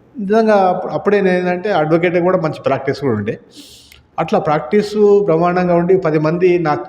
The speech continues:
దగ్గర చే-, నా చేతి కింద జూనియర్స్ ఉన్నారు, బ్రహ్మాండమైన కేసులు ఉండే,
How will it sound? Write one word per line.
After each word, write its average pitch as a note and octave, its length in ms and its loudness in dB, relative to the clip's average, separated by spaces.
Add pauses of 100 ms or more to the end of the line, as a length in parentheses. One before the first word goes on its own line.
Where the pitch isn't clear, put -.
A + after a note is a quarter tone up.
(180)
దగ్గర D3+ 280 0 (160)
చే-, C#3+ 140 -2
నా C3+ 80 -2
చేతి C#3 260 -4
కింద D3 160 -2
జూనియర్స్ C#3 460 -2
ఉన్నారు, B2+ 260 -6 (760)
బ్రహ్మాండమైన C#3 520 0
కేసులు C3 380 -4
ఉండే, C3 300 -6